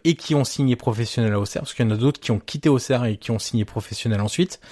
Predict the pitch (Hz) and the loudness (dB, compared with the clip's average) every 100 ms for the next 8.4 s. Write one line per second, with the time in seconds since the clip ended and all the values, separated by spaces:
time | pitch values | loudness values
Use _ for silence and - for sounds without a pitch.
0 | - - - - 113 117 110 131 - 156 | -18 -16 -16 -6 -2 0 2 0 0 2
1 | 135 113 131 139 127 151 120 104 120 139 | 4 4 4 4 4 2 2 0 2 2
2 | 127 104 - 113 107 110 127 131 117 120 | 2 0 -2 -2 0 4 6 6 6 4
3 | 131 139 120 104 113 120 123 - 156 151 | 4 4 4 4 2 0 0 4 4 4
4 | 131 117 - 123 113 117 131 - 117 104 | 2 2 2 0 2 2 0 0 -4 -4
5 | 117 - 156 143 143 131 120 - - 135 | -8 0 4 6 4 2 0 -4 -2 0
6 | 135 165 170 - 175 - - - - - | 2 2 2 -2 -6 -8 -20 -20 -16 -4
7 | 143 139 131 123 117 117 117 127 120 113 | 2 4 4 2 2 2 4 4 2 0
8 | 107 127 113 | -2 0 0